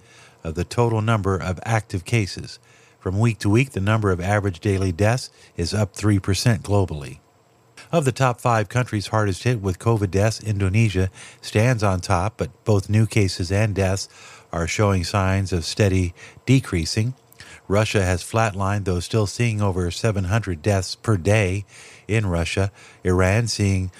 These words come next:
about five hundred and fifty deaths per day, as well as Mexico. And India is down about seventy percent in deaths from covid. That's good news.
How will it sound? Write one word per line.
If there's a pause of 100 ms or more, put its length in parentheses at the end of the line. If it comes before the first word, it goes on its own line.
about
five
hundred
and
fifty
deaths
per
day,
as
well
as
Mexico. (680)
And
India
is
down
about
seventy
percent
in
deaths
from
covid.
That's
good
news.